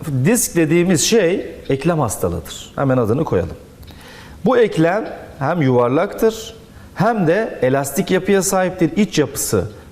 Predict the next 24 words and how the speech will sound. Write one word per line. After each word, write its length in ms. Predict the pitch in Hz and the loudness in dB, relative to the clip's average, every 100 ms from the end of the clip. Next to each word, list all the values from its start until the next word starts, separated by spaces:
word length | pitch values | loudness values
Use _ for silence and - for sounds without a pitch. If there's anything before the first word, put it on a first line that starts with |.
| - | -2
yumuşacıktır, 920 | 135 131 185 170 185 - 185 - - - - - - - | 0 2 0 0 -2 -2 -2 -4 -14 -20 -20 -20 -20 -10
jelibon 640 | - 101 120 131 127 165 175 | -4 0 2 2 2 2 2
gibidir. 640 | 170 165 185 - - - - - - 139 123 | 2 2 2 0 -4 -14 -20 -20 -10 -2 2
Dış 260 | 226 - | 2 2
yapısı 360 | 196 - 120 120 | 0 0 -4 0
da 180 | 120 123 | 0 2
bunu 180 | 180 | 0
tutmak 440 | 180 170 185 214 214 | 0 -2 0 0 0
için, 340 | - 151 180 - - | -2 -2 -2 -8 -4
o 120 | 135 | 0
amatör 400 | 123 147 135 170 | 0 0 0 2
görevini 480 | 151 131 110 104 98 | 2 2 2 2 0
tutmak 380 | - 160 170 139 | -2 -2 -2 -2
için 300 | - 196 208 - - - | -2 -2 -2 -6 -16 -18
sapasağlam 800 | - - 160 202 196 147 135 190 | -6 -4 -2 -2 -2 0 2 0
çelik 360 | - - 170 160 | -2 0 0 0
gibi 200 | 156 170 | 0 0
kolajen 600 | 196 151 139 117 156 190 - - - | 0 0 0 0 0 -2 -8 -16 -2
yapıdan 420 | 104 123 131 120 | 0 0 0 0
oluşur. 520 | 92 80 - - - - - - - - | 0 -4 -10 -14 -16 -20 -20 -20 -20 -2
İç 220 | 254 269 | 0 2
yapısı 360 | 247 220 226 247 | 2 4 2 2
çok 200 | 233 175 | 2 2
önemli. 460 | 147 113 101 92 | 2 2 2 0